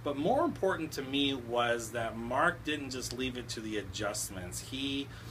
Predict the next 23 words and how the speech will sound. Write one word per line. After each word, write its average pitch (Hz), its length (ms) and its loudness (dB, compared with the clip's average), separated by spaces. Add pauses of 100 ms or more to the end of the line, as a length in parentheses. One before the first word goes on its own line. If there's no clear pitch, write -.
(240)
actually 180 460 2
gave 151 400 0
me, 117 440 -2
um, 107 400 -2
every 151 280 2
time 165 220 0
I 147 80 -2
came 139 260 -4
in 131 100 -4
for 120 120 -4
that 104 160 -2
first 117 320 -4
month, 113 420 -4
he 117 140 -6
gave 123 260 -2
me 123 220 -6
a, 104 480 -6
a - 20 -4
little 147 500 0
exercise 107 840 -2
to 110 60 -6
do 104 420 -4 (480)
that 113 260 0